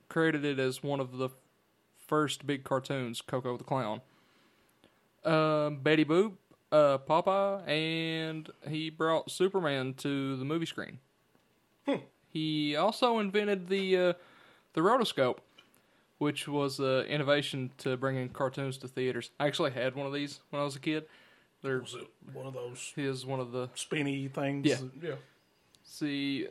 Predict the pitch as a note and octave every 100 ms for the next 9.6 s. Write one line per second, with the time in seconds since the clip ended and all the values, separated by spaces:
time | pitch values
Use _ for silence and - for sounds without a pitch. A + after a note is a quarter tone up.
0 | - C#3+ C#3 C3+ C3 B2+ C3 - E3 D#3
1 | C3+ C#3 C3+ C3+ D#3 D3+ E3+ E3 F#3+ F#3+
2 | A3 A3 - - _ - - D#3+ D3+ C#3+
3 | C#3 C#3 C#3 D3+ E3 - - F3+ E3+ F3
4 | F3+ D#3 - - A#3 G#3 B3+ - _ -
5 | D3+ F3+ E3+ D#3 E3+ D#3 C3+ C3+ C3 C3
6 | C3 D3 - B2 B2+ B2 A2+ - A#2+ A#2
7 | A#2 A#2+ G3 A3+ A3 A3 - _ _ _
8 | _ _ _ _ _ _ _ _ D3 D#3+
9 | D#3 D3 C#3+ D3+ D#3 D#3